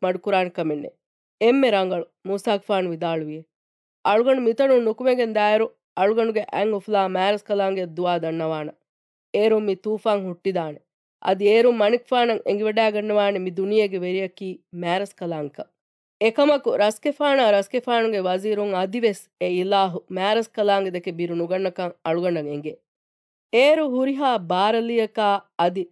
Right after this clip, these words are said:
ಶಯೀರ್ತಂ ಹುರಿ ಫೋದಿಫೆ. ಎಹೆಂಕಮುಂ ಮಿ ಹುರಿಹಾ ಎಚ್ಚೆವೆಸ್ ಫಣಾವೆ ನೆತಿದಿಯೇ.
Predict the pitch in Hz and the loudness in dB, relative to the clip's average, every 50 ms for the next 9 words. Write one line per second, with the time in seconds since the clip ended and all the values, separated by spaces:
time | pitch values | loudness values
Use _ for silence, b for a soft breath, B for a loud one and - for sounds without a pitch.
0 | _ _ - - - 175 165 180 208 220 226 220 214 - 214 196 190 180 190 175 | _ _ -16 -8 -4 -4 -4 -2 -2 -4 -4 -4 -2 0 0 0 0 -2 -6 -6
1 | 190 190 175 _ - 175 170 175 175 185 - - 156 139 147 - _ _ _ _ | -6 -8 -8 _ -6 -4 -4 -4 -4 -6 -10 -10 -12 -12 -14 -16 _ _ _ _
2 | _ _ _ _ _ - - 214 254 262 262 262 269 269 277 262 254 226 220 208 | _ _ _ _ _ -4 -2 0 0 0 0 2 4 4 4 4 4 2 0 0
3 | 208 240 269 285 311 294 269 233 214 202 - 220 208 202 202 196 - - - 180 | 0 -2 -2 0 0 2 2 2 0 -2 -4 -6 -6 -6 -6 -8 -8 -8 -6 -4
4 | 185 190 185 180 180 175 170 170 165 - 180 165 165 160 151 156 156 - | -2 0 0 0 0 0 -2 -2 -4 -6 -10 -10 -10 -8 -8 -10 -10 -14